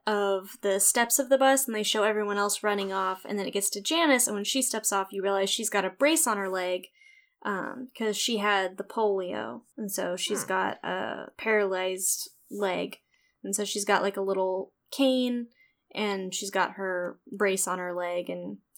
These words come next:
Speaker 1: it seems like it's a pretty recent thing, and she's not happy about it, and I felt really bad because the dad, Mister Mullins, I keep calling him something Sullivan, uh, Mister Mullins, like,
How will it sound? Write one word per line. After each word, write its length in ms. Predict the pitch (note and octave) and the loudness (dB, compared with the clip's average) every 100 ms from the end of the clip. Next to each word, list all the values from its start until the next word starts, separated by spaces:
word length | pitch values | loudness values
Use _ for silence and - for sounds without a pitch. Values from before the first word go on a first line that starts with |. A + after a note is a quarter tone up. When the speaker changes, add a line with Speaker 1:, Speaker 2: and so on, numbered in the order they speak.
| - | -2
Speaker 1:
it 60 | C#4 | 6
seems 200 | D4 C#4+ | 8 8
like 140 | D4 | 6
it's 140 | C4+ C4 | 4 2
a 80 | |
pretty 720 | A#3+ - A3+ A3 A3 G#3+ - - _ | 0 -4 -4 -2 -2 -2 -4 -10 _
recent 560 | G#3 A3 G3+ G#3 G3 - | 0 0 2 -2 -4 -4
thing, 440 | G3 G3 G3 G3 - _ _ _ _ _ | -4 -4 -12 -16 -20 _ _ _ _ _
and 200 | G3+ G3 | -8 -4
she's 560 | - G3 F#3+ - - - | -4 -2 0 2 0 0
not 260 | C4 C#4+ C#4+ | 4 6 6
happy 320 | A#3 A3+ A3 | 4 0 0
about 320 | A3 G3+ G3+ G3+ | 0 2 4 4
it, 300 | G3+ F#3+ - | 2 0 -2
and 280 | G#3 G3+ G3 - - B3 | -2 -2 -4 -12 -14 -12
I 40 | |
felt 340 | - G4+ - | 2 2 2
really 220 | B3 C#4+ D4 | 2 4 4
bad 360 | A3 G3+ A#3 | 2 4 4
because 520 | B3 B3 A#3 G#3+ - - _ - | 2 -4 -2 2 2 0 _ 2
the 500 | G#3+ G3+ F#3+ F#3 - | 4 4 2 -2 -2
dad, 480 | - G#3 A3+ A#3+ A#3+ | 0 4 4 4 2
Mister 260 | B3 B3+ A#3+ | 4 6 6
Mullins, 440 | G3+ F#3 F#3 F#3 | 0 -2 -6 -4
I 60 | G#3 | -4
keep 180 | G#3 A#3 | -4 -14
calling 240 | - G3 | -10 -10
him 160 | F#3 F3+ | -10 -6
something 300 | - G3 F#3+ | -6 -4 -8
Sullivan, 440 | F3 F#3+ F#3 - G3 - - - - | -4 -4 -4 -8 -12 -14 -20 -20 -4
uh, 120 | G#3 | -2
Mister 260 | G3+ A3+ A#3 | 0 0 2
Mullins, 680 | G3+ G3+ G3+ G3 F#3 - - _ _ _ | 0 0 -2 -4 -2 -2 -4 _ _ _
like, 300 | G3+ F#3+ - | -4 -4 -6